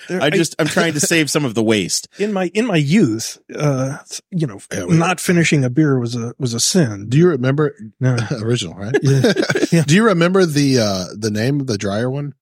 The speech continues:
Speaker 3: by chance?
Speaker 1: Mm, have
Speaker 3: Yeah,
Speaker 1: to look
Speaker 3: me
Speaker 1: it
Speaker 3: neither.
Speaker 1: up. Yeah.
Speaker 3: So I went to a breakfast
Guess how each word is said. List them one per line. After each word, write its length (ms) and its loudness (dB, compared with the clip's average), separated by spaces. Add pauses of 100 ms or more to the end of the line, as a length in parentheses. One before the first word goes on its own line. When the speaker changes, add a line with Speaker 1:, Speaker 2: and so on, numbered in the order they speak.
(220)
Speaker 3:
by 100 -4
chance? 340 -4
Speaker 1:
Mm, 240 -8
have 140 -6
Speaker 3:
Yeah, 100 2
Speaker 1:
to 60 0
look 80 0
Speaker 3:
me 60 -2
Speaker 1:
it 80 -2
Speaker 3:
neither. 280 -2
Speaker 1:
up. 60 -18 (280)
Yeah. 140 -2
Speaker 3:
So 160 2
I 120 0
went 200 0
to 180 4
a 60 4
breakfast 540 -2